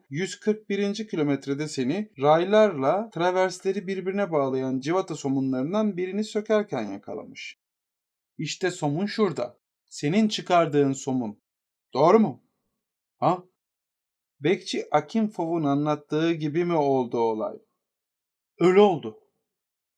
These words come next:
"Peki somunu niçin çıkardın?" "Ha?" "Sen şu haları bırak da sorulara cevap ver.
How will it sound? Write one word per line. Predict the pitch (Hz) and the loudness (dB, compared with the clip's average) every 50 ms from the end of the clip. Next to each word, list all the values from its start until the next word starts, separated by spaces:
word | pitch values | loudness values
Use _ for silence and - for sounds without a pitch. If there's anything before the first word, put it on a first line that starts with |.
| _ _ | _ _
"Peki | - 139 135 208 196 | -6 -4 -2 -2 -4
somunu | - - - 147 147 170 196 214 233 220 | -2 0 2 2 2 4 4 4 6 4
niçin | 208 185 - - 139 131 | 4 2 0 -2 -6 -6
çıkardın?" | - - - 120 110 104 101 - - - _ _ _ _ _ _ | -6 -8 -10 -10 -10 -10 -12 -16 -20 -20 _ _ _ _ _ _
"Ha?" | - 143 156 190 - - _ _ _ _ _ _ _ _ _ _ _ _ _ _ _ | 0 0 0 0 0 -4 _ _ _ _ _ _ _ _ _ _ _ _ _ _ _
"Sen | _ - - 139 151 165 | _ -10 -6 -4 -4 -2
şu | 156 - 202 190 147 | -2 -2 -2 0 4
haları | 151 165 170 175 175 185 190 190 190 185 | 6 6 6 6 6 6 4 4 4 4
bırak | 185 196 220 254 254 254 - - | 4 4 4 4 4 2 0 0
da | 233 208 | 2 2
sorulara | - - 165 165 165 180 180 180 185 190 190 190 | 2 0 0 2 2 4 4 4 4 4 4 2
cevap | 160 156 151 135 127 120 - - - | 2 2 2 2 2 0 -2 -6 -8
ver. | 113 110 107 - - _ | -8 -8 -8 -10 -14 _